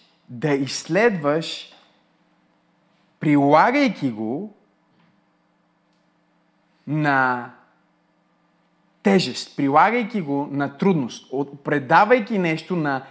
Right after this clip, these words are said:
изпит. Тоест, изпита в Новия Завет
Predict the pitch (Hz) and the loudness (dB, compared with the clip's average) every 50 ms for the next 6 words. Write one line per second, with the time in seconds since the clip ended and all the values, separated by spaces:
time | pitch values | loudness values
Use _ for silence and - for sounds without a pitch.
0 | - - - 214 196 - - - 113 - - - _ _ _ _ _ _ _ _ | -6 2 4 4 4 4 2 -6 -8 -8 -10 -20 _ _ _ _ _ _ _ _
1 | _ _ _ _ _ _ _ _ _ _ - 214 226 220 196 - - - - - | _ _ _ _ _ _ _ _ _ _ 4 4 4 4 4 0 -4 -12 -20 -20
2 | - _ _ - 240 254 302 294 - - 330 254 - 254 208 190 175 - 185 185 | -20 _ _ 2 6 6 6 6 4 0 0 2 4 4 4 4 2 2 4 4
3 | 214 262 269 320 233 151 165 139 135 127 135 160 - - - | 4 4 4 2 0 0 2 2 2 2 0 -2 -6 -14 -20